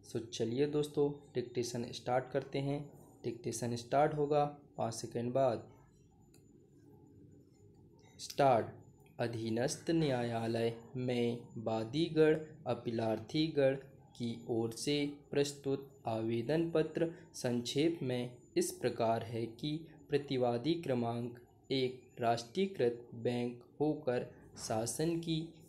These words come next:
योजना का क्रियान्वयन कराता है एवं हितग्राही को उसके आवेदन पत्र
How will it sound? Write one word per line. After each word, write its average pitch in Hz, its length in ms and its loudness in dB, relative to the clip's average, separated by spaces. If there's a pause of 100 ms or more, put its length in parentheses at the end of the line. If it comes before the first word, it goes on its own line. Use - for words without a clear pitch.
(100)
योजना 123 460 2
का 139 280 4 (320)
क्रियान्वयन 123 800 0 (240)
कराता 110 500 4
है 127 180 0 (440)
एवं 117 320 0 (220)
हितग्राही 120 680 0
को 156 180 2 (380)
उसके 139 440 2 (340)
आवेदन 117 600 0 (140)
पत्र 135 400 0